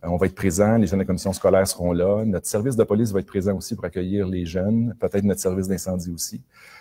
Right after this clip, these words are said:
Alors, on va en faire une fête. La ville d'Assomption va avoir une tente et on va vous offrir des hot dogs et du blé d'Inde.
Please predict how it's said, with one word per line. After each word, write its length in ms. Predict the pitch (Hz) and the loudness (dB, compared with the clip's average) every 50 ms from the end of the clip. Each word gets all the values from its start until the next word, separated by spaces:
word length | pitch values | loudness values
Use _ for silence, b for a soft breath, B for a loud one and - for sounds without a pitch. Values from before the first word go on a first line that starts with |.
| B B B | B B B
Alors, 320 | - 87 87 90 95 87 | 0 2 4 4 4 4
on 60 | 95 | 2
va 140 | 87 - 101 | 2 2 2
en 40 | 98 | 2
faire 200 | - 120 117 107 | 4 4 4 4
une 100 | 104 92 | 4 2
fête. 480 | 92 - 101 104 113 131 131 - - - | 4 4 4 4 4 4 0 -4 -6 -2
La 120 | 95 95 | 0 2
ville 100 | 90 117 | 4 6
d'Assomption 400 | 123 113 104 - 110 98 - 127 | 4 4 4 2 0 -2 0 0
va 80 | 131 117 | 4 4
avoir 260 | 98 92 104 101 95 | 6 6 6 4 4
une 120 | 101 95 82 | 4 0 2
tente 320 | - 101 110 123 117 - | 0 0 0 0 -2 -2
et 40 | 104 | -4
on 80 | 92 | -4
va 120 | 87 85 98 | -2 -4 -4
vous 180 | 90 95 92 | -4 -2 -2
offrir 300 | 98 - - - 117 113 | -2 -2 -2 -4 -6 -4
des 180 | 98 95 92 - | -4 -4 -4 -2
hot 120 | - 101 101 | -2 -2 -2
dogs 400 | 98 95 101 101 107 110 110 98 87 | 0 2 2 2 2 2 -2 -4 -4
et 120 | 85 92 | -6 -8
du 240 | 87 90 95 98 101 | -10 -8 -6 -4 -4
blé 200 | 92 90 95 98 | -2 0 0 2
d'Inde. 520 | 92 90 92 95 101 107 107 95 98 98 | 2 2 0 0 0 0 -2 -2 -4 -8